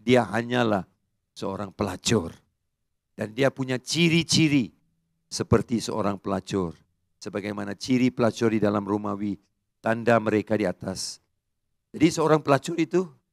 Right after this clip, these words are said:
pandai memujuk, pandai ambil hati. Sebab itu Alkitab bilang, "Nampak pelacur, lari." Kan saudara? Jadi dia pandai mengambil hati.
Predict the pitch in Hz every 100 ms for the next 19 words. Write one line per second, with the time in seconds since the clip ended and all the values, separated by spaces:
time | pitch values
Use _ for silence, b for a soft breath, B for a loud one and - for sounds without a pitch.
0 | _ _ _ _ _ 113 117 123 135 135
1 | 135 123 117 113 110 117 113 123 117 127
2 | 104 _ _ _ _ _ _ _ - 123
3 | 131 131 143 143 139 123 120 131 113 107
4 | 113 _ 123 110 80 _ _ _ _ _
5 | _ 104 120 120 110 107 120 117 113 113
6 | 101 113 123 135 - 127 - 127 110 127
7 | 139 113 - _ _ _ _ _ _ 135
8 | 147 139 139 156 185 _ _ _ _ 127
9 | 151 196 156 _ _ _ _ _ _ _
10 | _ _ - 123 151 185 - _ _ _
11 | _ _ - 117 127 143 143 - _ _
12 | _ 117 120 139 147 143 _ 135